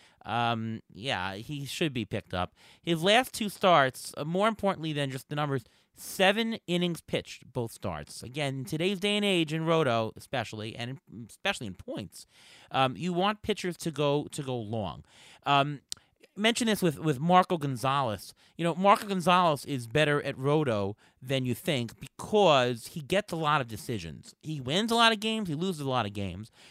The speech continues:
But if you're in Roto and losses don't count against you, it's just the wins, having high innings,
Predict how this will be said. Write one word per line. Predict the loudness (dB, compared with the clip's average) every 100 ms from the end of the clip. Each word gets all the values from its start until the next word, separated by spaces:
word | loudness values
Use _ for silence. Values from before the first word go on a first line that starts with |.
| -2 2
But |
if | 2
you're | 2 2
in | 6
Roto | 8 10 10 8
and | 4 0
losses | 2 4 4 0
don't | 0 -2 -2
count | -2 -2
against | -2 -4 -4 -6
you, | -6 -4
it's |
just | -4 -6 -4
the | -6
wins, | -4 -6 -8 -14 _ -20 -20 _
having | 2 6 6 4 -2
high | -4 4 6 6 4
innings, | 2 0 0 -4 -8 -12